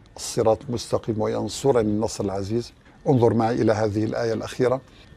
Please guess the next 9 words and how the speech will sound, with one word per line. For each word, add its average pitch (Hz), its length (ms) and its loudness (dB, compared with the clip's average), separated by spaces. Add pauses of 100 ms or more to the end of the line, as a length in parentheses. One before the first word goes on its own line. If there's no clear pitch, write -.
(320)
"هو 143 460 8
الذي 127 600 4
أنزل 120 600 0
السكينة 131 1080 2 (360)
في 170 420 4
قلوب 131 520 4
المؤمنين". 113 680 0
أريدك 165 420 -2
وأنت 135 460 0